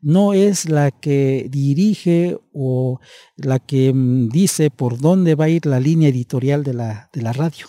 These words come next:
No, es la comunidad. La A C solamente es un instrumento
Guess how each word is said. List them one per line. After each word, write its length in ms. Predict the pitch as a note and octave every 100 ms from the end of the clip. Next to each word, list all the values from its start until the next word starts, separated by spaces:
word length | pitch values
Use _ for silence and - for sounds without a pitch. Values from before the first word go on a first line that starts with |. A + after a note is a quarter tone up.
| -
No, 300 | C#3 D#3 - _ _
es 180 | - C#3+
la 80 | E3+
comunidad. 580 | - A#2+ A2+ A2+ D#3 E3 _ - - _ -
La 220 | C#3 F3+
A 60 |
C 200 | A#3+ -
solamente 580 | G#3+ A3+ A3 G3+ G#3 G#3
es 120 | G3
un 100 | G3+
instrumento 840 | F#3 - D#3+ D3+ E3 D#3+ F#3 A3 _